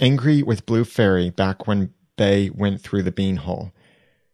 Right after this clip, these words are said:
I do remember him saying something like, "I will search for something. I'll find a curse." Something like that, where he's basically saying, "I'll not create one,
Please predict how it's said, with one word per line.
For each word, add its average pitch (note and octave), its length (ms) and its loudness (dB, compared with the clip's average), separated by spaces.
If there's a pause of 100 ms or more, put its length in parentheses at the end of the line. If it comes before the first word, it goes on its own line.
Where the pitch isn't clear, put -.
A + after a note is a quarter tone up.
(220)
I A#2+ 140 2
do A#2+ 220 2
remember A#2+ 480 2
him G#2 220 -2
saying G#2 400 0
something G2 500 -4
like, F2+ 400 -4
"I G#2+ 120 0
will G#2 200 0
search - 880 -2
for G2+ 260 -4
something. F#2 500 -6 (120)
I'll G2+ 160 -4
find G#2 760 -2
a G2 80 -4
curse." - 520 -4
Something E3 400 0
like A#2 180 0
that, G2+ 180 -2
where G#2 120 0
he's A2 180 -2
basically G#2 440 -2
saying, F#2+ 300 -2 (300)
"I'll A#2+ 80 4
not A2 300 0
create A#2 440 2
one, F#2+ 300 0